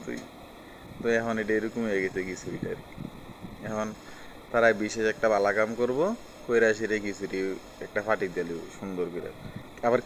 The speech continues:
যেমন তেমন পার্টি না কিন্তু, আস্তা গরু জব করে। তোমাদের চাইলে নলি দিয়েও খাওয়ানো যায়।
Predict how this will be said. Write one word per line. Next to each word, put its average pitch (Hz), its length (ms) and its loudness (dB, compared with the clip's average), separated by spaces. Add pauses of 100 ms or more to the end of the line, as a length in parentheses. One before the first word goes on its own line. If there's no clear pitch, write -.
(220)
যেমন 120 320 10
তেমন 110 240 4
পার্টি 98 240 -2
না 87 120 -4
কিন্তু, 82 180 -10 (480)
আস্তা - 380 0
গরু 98 260 2
জব 90 160 2 (120)
করে। 85 160 -6 (1040)
তোমাদের 110 320 0
চাইলে 110 200 6 (100)
নলি 104 240 0
দিয়েও 104 240 6
খাওয়ানো 101 340 -2
যায়। 95 160 -4